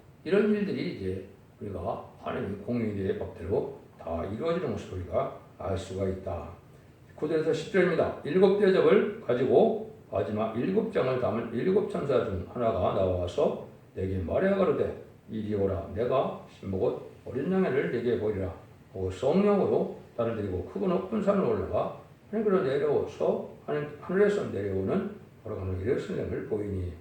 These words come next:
그래서, 그러니까 신랑 되시는 예수님을 신부, 맞이할 신부장을 가진 자에게 이러한 거룩한 성을 상급으로 주는 일이다. 아까 제가 말씀을 드렸죠.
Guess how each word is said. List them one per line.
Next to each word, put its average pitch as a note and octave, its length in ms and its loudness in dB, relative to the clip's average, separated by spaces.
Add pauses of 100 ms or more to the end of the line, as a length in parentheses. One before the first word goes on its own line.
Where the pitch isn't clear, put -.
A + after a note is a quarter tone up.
(100)
그래서, G#3+ 540 0 (200)
그러니까 - 240 -6
신랑 G#3+ 360 0
되시는 F#3+ 520 0 (340)
예수님을 A#2+ 760 -2 (200)
신부, G2 760 -4
맞이할 F#2+ 380 -4
신부장을 - 800 0 (180)
가진 G3 320 -2
자에게 G#2+ 500 -2 (360)
이러한 F#2+ 460 -6 (260)
거룩한 - 500 -2
성을 - 500 -4 (180)
상급으로 G3 580 -2
주는 F#2+ 340 -4
일이다. F#2+ 340 -6 (280)
아까 - 260 -8
제가 F#2+ 200 -6
말씀을 F2+ 460 -4
드렸죠. A#2 720 -4